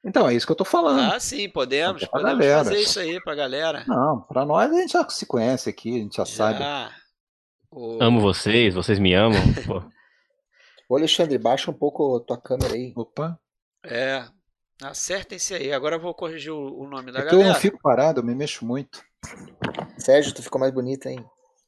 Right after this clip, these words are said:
Speaker 2: <laughs> E pronto, galera corrigida aqui.
Speaker 1: Porra, cara, meu sonho, hein? Me chamo William agora.
Speaker 2: Bom,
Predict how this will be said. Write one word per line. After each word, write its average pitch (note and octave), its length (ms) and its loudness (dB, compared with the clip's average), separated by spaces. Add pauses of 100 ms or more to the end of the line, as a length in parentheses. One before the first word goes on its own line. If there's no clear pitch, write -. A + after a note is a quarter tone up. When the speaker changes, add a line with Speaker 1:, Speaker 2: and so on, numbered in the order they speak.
(180)
Speaker 2:
<laughs> - 4000 0
E E3+ 220 -2 (280)
pronto, C3 840 -6
galera D#3+ 340 -6
corrigida C#3 600 -8
aqui. G3 440 -6 (220)
Speaker 1:
Porra, B2 260 2
cara, A#2 200 2
meu C3+ 200 2
sonho, B2+ 440 0
hein? B2 200 -4 (180)
Me A#2+ 160 -10
chamo C3+ 320 -2
William A#2 320 0
agora. G2 320 -2 (840)
Speaker 2:
Bom, C#3 220 -2